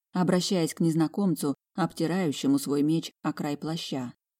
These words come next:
"Туда лучше не спускаться в ближайшие". Тяжелый взгляд из-под капюшона, брошенный в мою сторону,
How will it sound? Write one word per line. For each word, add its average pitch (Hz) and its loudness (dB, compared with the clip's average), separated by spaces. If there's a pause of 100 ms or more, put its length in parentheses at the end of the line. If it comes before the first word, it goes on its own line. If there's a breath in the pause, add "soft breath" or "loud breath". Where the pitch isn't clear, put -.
(220)
"Туда 269 8
лучше 269 6
не 254 10
спускаться 262 2
в 170 2
ближайшие". 196 6 (720)
Тяжелый 180 6
взгляд 165 2
из-под 143 -4
капюшона, 160 0
брошенный 147 2
в 135 0
мою 139 4
сторону, 180 2